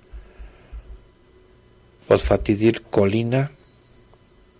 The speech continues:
Luego vitamina B uno con ilama roja.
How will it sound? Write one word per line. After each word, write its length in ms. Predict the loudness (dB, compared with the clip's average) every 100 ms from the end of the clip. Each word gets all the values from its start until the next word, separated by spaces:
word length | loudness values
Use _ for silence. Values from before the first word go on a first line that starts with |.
| _ _ _ _ -20 -20 -18 -20 -20 -20 _ -16 -16 -14 -18 -20 -18 -16 -16 -18 -16 -16 -14 -16 -14 -14 -16 -20 _ _ -16 -6
Luego 440 | -2 0 0 -2
vitamina 540 | 0 0 0 -2 2 2
B 120 | 2
uno 260 | 0 -2 -2
con 240 | -2 -2
ilama 340 | -2 -2 -2
roja. 460 | -4 -4 -4 -6